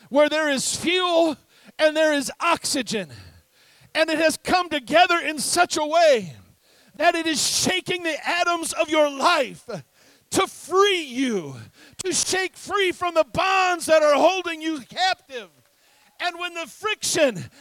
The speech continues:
and the fuel and the oxygen meet together, there is a combustion in the spirit realm, and the fire of God begins to fall, and you begin to receive the baptism of the Holy Ghost.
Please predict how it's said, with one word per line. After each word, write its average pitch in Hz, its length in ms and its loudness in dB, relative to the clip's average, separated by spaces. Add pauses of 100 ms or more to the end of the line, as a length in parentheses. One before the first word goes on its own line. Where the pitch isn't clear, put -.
(180)
and 349 180 0
the 330 100 -4
fuel 359 680 -4 (320)
and 359 180 -2
the 330 140 -10 (260)
oxygen 320 600 -4 (180)
meet 381 400 -4
together, 349 680 0 (180)
there 381 260 -2
is 339 120 -6
a 359 100 0
combustion 359 1000 2
in 359 80 -10
the 349 120 -4
spirit 370 580 -2
realm, 240 420 -2 (360)
and 392 160 2
the 370 100 -2
fire 403 540 0
of 285 180 -8
God 392 340 2
begins 359 420 -4
to 330 100 0
fall, 311 680 2 (320)
and 381 160 -4
you 392 160 -2
begin 392 280 -6
to 392 60 -4
receive 381 680 -4
the 359 80 -10 (100)
baptism 415 1300 -6 (680)
of - 100 4
the 269 140 4
Holy 254 260 0
Ghost. 202 680 -6